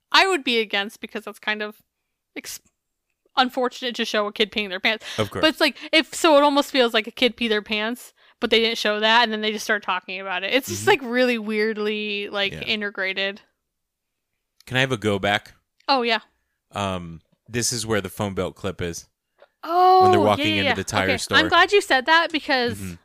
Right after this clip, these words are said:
Speaker 1: I don't have that on my bingo board. So, walking to the tire store.
Speaker 2: Yeah, walking to the
Speaker 1: bingo.
Speaker 2: tire store, you see the phone belt clip.
Speaker 1: I don't, I feel like it's so much pressure when I'm on here. I cannot find the fucking
Speaker 2: Well,
Speaker 1: square.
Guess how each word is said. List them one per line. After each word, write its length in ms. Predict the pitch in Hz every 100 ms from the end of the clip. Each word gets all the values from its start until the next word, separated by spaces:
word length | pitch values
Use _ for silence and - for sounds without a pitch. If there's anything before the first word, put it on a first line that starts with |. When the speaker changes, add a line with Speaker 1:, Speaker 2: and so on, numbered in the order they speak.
| -
Speaker 1:
I 220 | 240 254
don't 200 | 277 247
have 220 | - 240
that 100 | 233
on 80 | 226
my 100 | 214
bingo 280 | 214 196 185
board. 320 | - - - - _ _ _ _ _ _ _
So, 960 | _ - 240 226 226 220 220 220 214 226 _ _ -
walking 360 | 233 233 262 247
to 100 | 262
the 80 | 233
tire 260 | 233 233
store. 560 | 240 - 254 247 247 240
Speaker 2:
Yeah, 180 | 107 98
walking 200 | 101 120
to 60 |
the 60 | -
Speaker 1:
bingo. 100 | 101
Speaker 2:
tire 200 | 113 101
store, 180 | 92 101
you 100 | 92
see 160 | - 92
the 100 | 82
phone 240 | 90 80
belt 200 | 80 71
clip. 180 | - - -
Speaker 1:
I 120 | 320
don't, 140 | 392 - - _
I 100 | 269
feel 220 | - 330 349
like 200 | 349 240
it's 160 | 247
so 140 | - 240
much 220 | 240 -
pressure 360 | 220 208 190 190
when 160 | 208
I'm 160 | 208 208
on 140 | 214
here. 180 | 240 247
I 100 | 226
cannot 380 | - 220 208 -
find 240 | 202 202
the 40 | 208
fucking 220 | 202 -
Speaker 2:
Well, 140 | - 113
Speaker 1:
square. 240 | 180 196